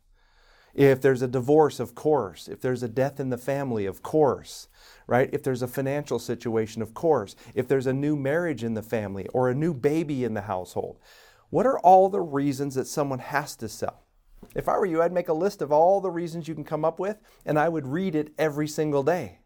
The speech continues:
That's what you're looking for, okay? I made this point. Always be prepared to pre-qualify by keeping this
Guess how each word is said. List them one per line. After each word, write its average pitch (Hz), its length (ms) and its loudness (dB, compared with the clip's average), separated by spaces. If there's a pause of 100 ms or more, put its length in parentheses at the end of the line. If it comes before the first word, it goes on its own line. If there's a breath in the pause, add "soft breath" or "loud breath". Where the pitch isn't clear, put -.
(180)
That's 131 200 -2
what - 140 -8
you're 131 100 -2
looking 120 380 0
for, - 420 -18 (440)
okay? 131 380 6 (200 loud breath)
I 143 60 4
made 160 220 8
this 160 180 4
point. - 260 -2 (480 loud breath)
Always 208 420 10
be 190 180 -2
prepared 175 580 2
to 147 60 -6
pre-qualify 143 800 2
by 123 180 0
keeping 160 600 -6
this 131 360 -2